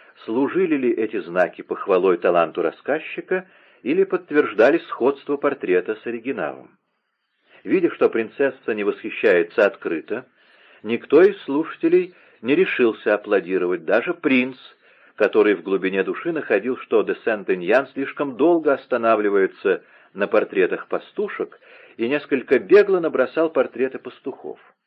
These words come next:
Общество, казалось, застыло. Де Сент-Эньян, истощивший всю свою риторику и всю палитру на портрет Галатеи, ожидал, что после благоприятного приема других описаний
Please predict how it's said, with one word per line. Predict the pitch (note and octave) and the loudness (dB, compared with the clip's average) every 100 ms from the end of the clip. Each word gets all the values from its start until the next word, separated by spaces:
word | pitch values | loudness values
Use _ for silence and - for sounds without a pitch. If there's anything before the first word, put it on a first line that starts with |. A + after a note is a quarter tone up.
| _ _ _ _ _ _ - | _ _ _ _ _ _ 0
Общество, | A#2+ F#3 - E3 - D3 | 4 4 0 -14 -6 -4
казалось, | C#3+ A2 A2 C#3+ C#3 | 0 2 2 0 -2
застыло. | A#2+ E3+ - - D#2 C#2+ - _ _ _ _ _ _ _ - | -4 -8 -8 -10 -10 -10 -20 _ _ _ _ _ _ _ 0
Де | A2 | 2
Сент-Эньян, | A#2 D#3+ D3+ C#3+ B2+ C#3+ C3 - - - | 2 0 2 0 4 4 4 -4 -20 -8
истощивший | A2 - B2 - - C3 - A#2 | -8 -2 -2 -2 -6 -6 -4 -6
всю | - B2 | -6 -8
свою | A2 G2+ | 2 2
риторику | F#2 E2+ D3 D3+ C#3+ C#3 A#2+ - - | 2 0 0 0 -2 -2 -4 -6 -16
и | - G#2 | -6 -6
всю | - D#3+ | 2 2
палитру | D#3 B2+ B2+ B2+ G#2+ F#2 - _ _ | 6 4 4 -2 2 2 0 _ _
на | G2+ | -6
портрет | F#2 G2+ - G#2 E2 | 0 0 2 0 0
Галатеи, | E2+ D#2+ D2+ D3 E3 D#3 - _ _ _ _ | -2 -2 0 2 2 0 -6 _ _ _ _
ожидал, | - G#2 G#2+ B2 E3 | -2 0 2 2 2
что | - C#3 | 2 -2
после | D3 D3 C#3 | -2 -2 -4
благоприятного | B2 A#2+ C3 C3 C3+ A#2+ G#2 G2 | -4 -2 -2 0 2 2 2 0
приема | F#2+ G#2+ G2+ G2 F2+ E2+ - | 0 0 2 2 2 -4 -4
других | - D#2+ D2+ D#2 | -6 -6 -8 -8
описаний | F#2+ - A2 - D3+ D#3 D3+ | -8 -8 -8 -2 0 0 -8